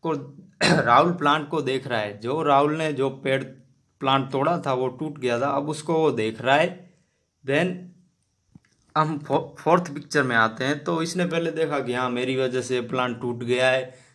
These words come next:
तो अब मेरी ये जवाबदारी है, मेरी ये ड्यूटी है कि नहीं, प्लांट हमारी प्रा-, प्रॉपर्टीज है, ड्यूटीज है हमारी, उसको, उस प्रॉपर्टीज को बिल्ड करना, उसका मेंटेनेंस करना। तो वो अब फोर्थ पिक्चर में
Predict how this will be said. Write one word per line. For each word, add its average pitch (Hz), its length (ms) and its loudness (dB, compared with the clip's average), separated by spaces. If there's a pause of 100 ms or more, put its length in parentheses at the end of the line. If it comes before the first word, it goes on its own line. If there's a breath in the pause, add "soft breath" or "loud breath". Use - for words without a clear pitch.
(120)
तो 127 80 -4
अब 117 100 0
मेरी 120 280 -2
ये 123 160 0
जवाबदारी 147 680 2
है, 117 80 0
मेरी 113 260 -2
ये 135 500 -2
ड्यूटी 147 400 0
है 131 160 2
कि 123 160 -6
नहीं, 139 360 0 (380 loud breath)
प्लांट 127 320 2
हमारी 123 380 0
प्रा-, 120 380 2
प्रॉपर्टीज 117 720 -4
है, - 380 -6 (420)
ड्यूटीज 143 460 0
है 127 80 2
हमारी, 117 360 -2
उसको, 117 360 -4
उस 143 300 -8
प्रॉपर्टीज 120 640 -4
को - 460 -4 (320 loud breath)
बिल्ड 135 240 -2
करना, 135 360 0
उसका 123 360 -6
मेंटेनेंस 123 520 -4
करना। 131 360 0
तो 160 280 0
वो 151 200 4
अब 156 160 8
फोर्थ 143 380 -4
पिक्चर 123 380 -6
में 143 300 -4